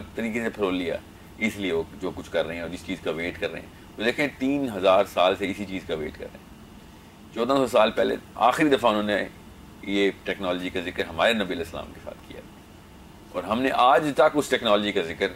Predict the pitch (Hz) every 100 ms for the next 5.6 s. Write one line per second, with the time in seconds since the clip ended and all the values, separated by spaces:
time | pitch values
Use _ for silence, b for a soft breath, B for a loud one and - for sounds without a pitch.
0 | - - - - - - - - 120 147
1 | 127 80 - - - 90 85 110 - -
2 | 98 - 90 92 90 90 80 78 - -
3 | - - - - - - - - 82 90
4 | 90 104 120 104 101 98 104 131 131 110
5 | 90 92 92 95 104